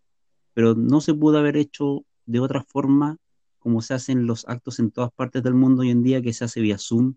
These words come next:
festivales que vemos vía Zoom, y que también llegan a las masas como puede llegar este, este incomprensible acto en la vía pública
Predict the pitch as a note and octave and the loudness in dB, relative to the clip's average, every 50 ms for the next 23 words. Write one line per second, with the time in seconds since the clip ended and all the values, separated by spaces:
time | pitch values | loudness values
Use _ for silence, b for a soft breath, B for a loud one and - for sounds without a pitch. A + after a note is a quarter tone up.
0 | _ _ - D#3 D3 - - B2 A#2 A#2 B2+ C#3 C#3+ C3+ - - C3 B2+ C3 C3 | _ _ -2 -2 0 2 2 4 4 4 4 2 0 -2 -4 -8 -6 -2 0 0
1 | C3 B2 A#2 B2 B2 A#2+ A#2 - - B2+ B2+ B2+ C3 C#3 - _ _ _ _ _ | 0 0 -2 -4 -4 -4 -4 -4 -4 -2 -2 -2 -2 -4 -6 _ _ _ _ _
2 | _ _ _ _ _ _ _ _ _ _ _ - A2 G#2+ - A#2 A#2 A#2 A2+ A2+ | _ _ _ _ _ _ _ _ _ _ _ -4 -2 0 2 4 4 4 2 0
3 | - - - _ _ _ _ _ - G#2+ G#2+ G#2 A#2 B2 B2+ B2 C3+ C3 C3 C3 | -2 -6 -16 _ _ _ _ _ -4 0 2 2 4 4 4 2 2 0 0 0
4 | B2+ B2+ B2+ A#2+ B2 B2+ C3+ C3+ - C#3 B2+ - - B2 A#2+ A#2 A2 A#2+ A#2+ B2 | 0 0 0 0 2 2 0 0 -2 -6 -8 -8 -4 -2 -2 0 0 0 0 0
5 | B2 A#2+ A#2 A#2+ B2 B2+ - - - B2 A#2+ A#2+ _ _ - B2 B2 B2 A#2+ - | 0 0 0 0 -2 -4 -6 -8 -8 -10 -10 -10 _ _ -2 -2 0 0 -2 -4
6 | _ _ _ _ _ _ _ _ _ _ _ _ _ _ _ - B2 A#2+ _ _ | _ _ _ _ _ _ _ _ _ _ _ _ _ _ _ -8 -8 -8 _ _
7 | - B2+ B2 A#2+ - A#2+ A#2 A2+ - A#2+ A2 G2+ - A2 G#2 G2+ - - C#3+ C#3 | -2 -2 0 2 4 2 2 4 4 2 2 2 0 -2 -2 -2 0 2 2 2
8 | C3+ C#3 C#3+ D3 - - C3 C3+ - _ _ _ - C#3 C#3 C#3+ D3+ _ _ _ | 4 2 0 0 -2 -4 -8 -8 -8 _ _ _ -4 -4 -4 -4 -6 _ _ _
9 | _ _ - - A2+ A2 A2+ A2+ A2+ A#2+ B2 B2 A#2 B2+ C3 C3 C3 C3 C3 C3 | _ _ -4 -2 0 0 0 0 0 0 0 -2 0 0 0 0 0 0 -2 -2
10 | C#3 C3+ C3+ C#3+ D3+ | -4 -6 -6 -6 -10